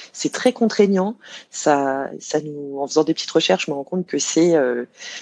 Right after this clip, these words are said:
c'est un héritage du patriarcat qui, euh, considérait qu'on avait déjà trop de formes, que c'était déjà trop ostentatoire, parce qu'avant les poches étaient énormes,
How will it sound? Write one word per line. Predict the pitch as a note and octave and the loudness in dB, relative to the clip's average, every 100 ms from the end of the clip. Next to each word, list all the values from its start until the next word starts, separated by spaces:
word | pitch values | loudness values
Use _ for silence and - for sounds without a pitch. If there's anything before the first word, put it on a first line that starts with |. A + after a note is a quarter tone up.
| - | -18
c'est | - - | -8 0
un | D3+ D3 | 2 4
héritage | F3+ F#3 F#3+ G3+ E3 | 2 4 4 4 4
du | D3+ D3 | 0 2
patriarcat | E3 E3 - F3 - F#3 F#3 | 2 2 2 0 2 4 4
qui, | - - F#3 F#3 | 2 -6 -2 0
euh, | D#3 C#3 C3+ C3 | 0 -2 -6 -8
considérait | - D#3+ - D#3 D#3 F3 | -8 -6 -4 0 2 2
qu'on | F3 C#3 | 0 -4
avait | C3+ C3+ | -4 0
déjà | D3 D3+ | 0 0
trop | D#3 - G3+ | -2 2 4
de | F#3 | 4
formes, | - F3+ F3 F3+ D#3+ C3+ | 4 6 8 6 2 -6
que | - | -8
c'était | - - | -10 -8
déjà | C3+ C#3 | -2 -2
trop | - G3 | 0 0
ostentatoire, | C#3+ - D#3+ D#3 D3 - E3+ A3 | 0 0 0 0 0 2 2 2
parce | D3 | -2
qu'avant | - C#3 | -2 0
les | D#3+ | 0
poches | C#3 E3 - | 2 2 0
étaient | B2+ C#3 - | -2 -4 -2
énormes, | D3+ F3 E3+ | 2 4 2